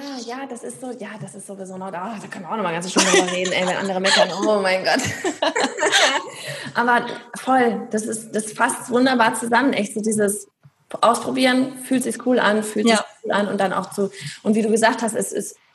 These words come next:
Speaker 1: das ging mir jetzt letztlich mit der Membership-Seite genauso. Wir haben wirklich, das war ja kein, das war tatsächlich kein so sofort schließen, auch wenn's vielleicht nach außen so gewirkt haben muss, äh, hat, hat vielleicht, aber es war für uns wirklich ein richtig langer Prozess, das
Speaker 2: Mhm.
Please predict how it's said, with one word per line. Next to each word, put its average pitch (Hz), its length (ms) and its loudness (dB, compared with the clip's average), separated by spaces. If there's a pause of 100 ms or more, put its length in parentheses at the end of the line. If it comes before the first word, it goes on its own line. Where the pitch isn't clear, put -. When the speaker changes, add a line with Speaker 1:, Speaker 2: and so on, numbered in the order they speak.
(160)
Speaker 1:
das 208 140 -4
ging 254 180 6
mir 262 180 6
jetzt 233 200 4
letztlich 233 280 2
mit 202 100 0
der 185 80 4
Membership-Seite 202 540 0
genauso. 190 560 -2
Wir 208 180 2
haben 208 400 -2 (440)
wirklich, 226 420 -2 (540)
das 208 160 0
war 202 80 8
ja 208 80 4
kein, 226 360 2
das 220 140 0
war 214 100 4
tatsächlich 233 380 0
kein 214 360 0 (360)
so 262 220 4
sofort 240 580 4
schließen, 330 380 2
auch 247 160 4
wenn's 269 140 2
vielleicht 247 140 2
nach 202 140 2
außen 240 180 2
so 233 100 2
gewirkt 233 360 -2
haben 262 160 2
muss, 262 180 4
äh, 233 300 4
hat, 226 360 0
hat 247 120 -6
vielleicht, 247 360 2
aber 214 100 4
es 214 120 0
war 214 120 6
für 220 120 -4
uns 277 280 2
wirklich 226 260 2
ein 208 180 0 (500)
richtig 233 280 -2
langer 190 200 -2
Prozess, 214 420 -2
das 214 200 4
Speaker 2:
Mhm. 196 100 -2